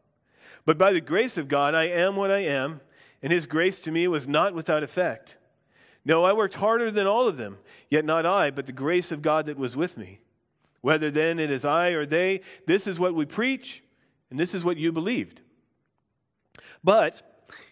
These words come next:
if it is preached that Christ has been raised from the dead, how can some of you say that there is no resurrection of the dead? If there is no resurrection of the dead, then not even Christ has been raised. And if Christ has not been raised,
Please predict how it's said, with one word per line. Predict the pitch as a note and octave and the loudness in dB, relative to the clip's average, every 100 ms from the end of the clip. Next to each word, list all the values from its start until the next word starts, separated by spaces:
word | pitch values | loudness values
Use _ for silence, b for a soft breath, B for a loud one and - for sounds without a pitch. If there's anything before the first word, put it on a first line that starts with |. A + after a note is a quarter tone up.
| B | B
if | - G3+ | -2 0
it | G3 | 0
is | D#3 | -2
preached | - A#3 A#3+ - - | -4 -4 -4 -6 -4
that | F3 D#3 | -2 -2
Christ | - F#3+ A3 - | 0 2 2 -2
has | E3+ | -4
been | C#3 E3 | -2 -2
raised | D#3 F#3 G3 | 0 -2 -2
from | - D#3 | -4 -4
the | C#3+ | -2
dead, | F3 G#3 D#3 - b b b b | 0 0 0 -6 b b b b
how | A3 | 0
can | C4 F#3+ | 0 -4
some | F3+ G#3 F3 | -4 -2 -2
of | |
you | E3+ D4+ | 0 0
say | - D#3 C3+ E3+ F#3 | 0 2 2 0 -2
that | F3 F#3+ | -4 0
there | G3 | 0
is | A3 C#4 E4+ | 0 0 -2
no | D#4 C#4 | 2 2
resurrection | G3 F#3 E3 E3+ D#3+ E3+ D#3 | 2 0 0 0 0 -2 -4
of | C#3+ | -4
the | C#3 | -2
dead? | C#3+ A#2 F2+ - _ _ _ b b b b b | 0 0 -4 -18 _ _ _ b b b b b
If | F3 | 2
there | A3+ | 4
is | F#3 | 2
no | E3+ F#3 | 2 2
resurrection | F3 D#3+ E3 D#3+ D#3 | 2 2 0 -2 -2
of | D3 C#3 | -6 -4
the | |
dead, | C3+ E3 C4+ G#3+ | 0 4 4 2
then | F#3+ | 0
not | F#3+ G#3+ | 0 0
even | A3 | -2
Christ | G#3 A3+ D4 D#4+ D#4 | -4 0 2 0 -4
has | A#3 | -2
been | G#3 F3+ | 0 0
raised. | D#3 A2 G2+ - - _ _ b b b b | 0 -2 -8 -16 -20 _ _ b b b b
And | D3+ | 0
if | D#3 | 0
Christ | - C#3+ F3+ - | 2 2 2 -2
has | D#3+ | -2
not | F#3 F#3 | 0 0
been | F#3 F3 | 0 -2
raised, | F3 G#3+ C4 - | 0 0 -2 -8